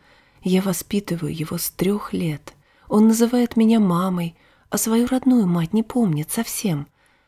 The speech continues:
так как она умерла почти сразу после родов». Выяснив все известные мачехе медицинские подробности давно минувшей трагедии,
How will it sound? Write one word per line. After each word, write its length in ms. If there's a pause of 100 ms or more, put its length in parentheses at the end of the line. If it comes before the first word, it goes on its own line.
(120)
так 180
как 180
она 200
умерла 440
почти 380
сразу 340
после 340
родов». 520 (960)
Выяснив 680 (120)
все 340
известные 520
мачехе 540
медицинские 680
подробности 760
давно 580
минувшей 600
трагедии, 840